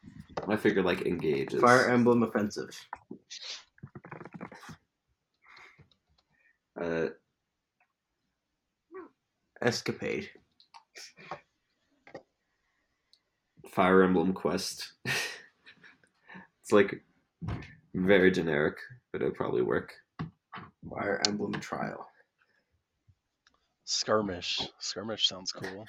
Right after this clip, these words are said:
Speaker 1: Fire Emblem Skirmish. I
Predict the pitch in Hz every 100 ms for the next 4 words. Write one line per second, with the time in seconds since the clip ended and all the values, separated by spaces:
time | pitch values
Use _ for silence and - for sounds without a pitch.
0 | - 92 90 92 92 92 - 80 78 -
1 | - _ _ _ _ _ _ _ _ _
2 | _ _ _ _ _ _ _ - _ _
3 | _ _ _ _ _ _ - _ - -
4 | - -